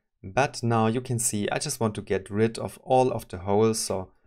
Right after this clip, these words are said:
maybe I just make a second camera for, oh, no, sorry, I just get out of it. That's even easier. So I think it's not so helpful to have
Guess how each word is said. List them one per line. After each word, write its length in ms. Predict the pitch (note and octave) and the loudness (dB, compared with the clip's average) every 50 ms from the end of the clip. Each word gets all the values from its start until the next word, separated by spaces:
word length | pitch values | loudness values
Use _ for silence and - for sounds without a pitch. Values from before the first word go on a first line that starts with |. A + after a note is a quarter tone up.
| _ _ - | _ _ -12
maybe 240 | - D3+ C3+ B2 A2+ | -10 -6 -2 0 0
I 40 | G#2+ | 0
just 260 | G2 - G#2 F#2+ - | 0 -2 -6 -6 -8
make 180 | G2 F#2+ F2+ - | -8 -10 -10 -8
a 60 | G#2+ | -6
second 400 | - - - A2 - G2+ G2+ - | -4 -2 -2 -2 -4 -6 -8 -6
camera 380 | - G#2+ G2+ G2+ G2+ G2 F#2+ F#2 | -4 -2 -2 0 0 0 -2 -4
for, 460 | - - - F#2+ F2+ F2+ F2+ F2+ - _ _ _ _ _ _ _ - - | -6 -8 -10 -8 -6 -6 -8 -10 -12 _ _ _ _ _ _ _ -6 -2
oh, 220 | A#2+ A#2 A2+ - _ _ _ - | -2 -2 -2 -6 _ _ _ -8
no, 120 | C#3 C3 | -6 -4
sorry, 360 | A#2 B2 - G2 F2+ F2+ F#2 - | -4 -2 0 0 0 0 0 -2
I 100 | - A2+ | -2 -4
just 260 | A#2 G#2 F#2+ - - | -4 -4 -6 -6 -6
get 160 | - - - - - | -10 -12 -10 -8 -6
out 140 | G#2 G2+ F#2+ | -4 -4 -4
of 120 | F#2 - | -6 -10
it. 220 | - C#3 B2 - - _ _ _ _ _ _ _ _ - | -14 -20 -20 -20 -20 _ _ _ _ _ _ _ _ -8
That's 240 | A2+ G#2+ F#2+ - - - | -6 -6 -6 -6 -8 -10
even 320 | - G2+ F#2 F#2+ F#2 F2+ - _ _ _ _ _ _ _ _ _ - | -10 -8 -8 -8 -10 -12 -14 _ _ _ _ _ _ _ _ _ -4
easier. 440 | A2 A2 G#2+ G2+ G2 F#2+ F2+ F#2 G#2+ | -2 -2 0 0 0 0 -2 -2 -4
So 340 | F#2+ - - A2+ G#2 G2+ - _ _ _ _ _ _ _ _ _ _ _ _ _ _ _ _ - | -4 -2 -2 -2 -2 -4 -8 _ _ _ _ _ _ _ _ _ _ _ _ _ _ _ _ -12
I 60 | - | -10
think 180 | A#2+ - D3 B2 | -4 -2 2 2
it's 160 | B2+ B2 - | 2 2 2
not 180 | - A#2 A#2 A#2+ | 0 0 0 2
so 120 | - A#2+ | 2 2
helpful 520 | A2+ A#2 A#2 A#2+ A#2+ - A2+ A2+ A#2 B2 A#2+ | 6 6 6 4 4 2 2 2 2 0 -4
to 140 | B2 - A2+ | -4 -4 -2
have 260 | G#2 G#2 G#2 - - | -2 -2 -2 -4 -8